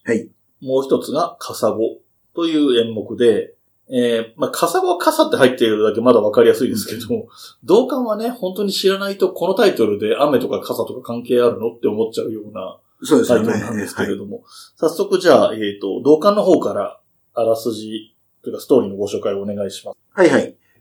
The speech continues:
Speaker 1: えっと、まあ、銅管。これ、まあ、あの、まあ、シンプルな話なんですけども、
Speaker 2: うん。
Speaker 1: えー、つまりは、えー、ご隠居さんに、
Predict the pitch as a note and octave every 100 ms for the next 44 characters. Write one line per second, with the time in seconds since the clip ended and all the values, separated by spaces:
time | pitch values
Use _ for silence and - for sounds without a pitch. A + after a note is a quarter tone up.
0 | - E3+ G3+ G3 F#3 F#3 F#3+ G3 A3 A3
1 | G#3 F#3+ - - G3 G3+ G#3 G3+ G#3 F#3
2 | C3+ C3+ C3+ C3 B2+ B2 B2 A#2+ B2+ D#3+
3 | D#3 A3 F3 C3+ B2 B2 C3 B2+ C3 B2
4 | A#2+ G2 F#2+ F#2 G#2+ G#2 C3 C3+ A#2 -
5 | A2 - - C3+ C3 B2+ F3+ D3+ B2+ A2+
6 | - _ _ _ - C#3 C3 B2 A#2+ D#3
7 | E3+ E3 D#3+ D#3+ D#3+ E3+ D3+ A#2+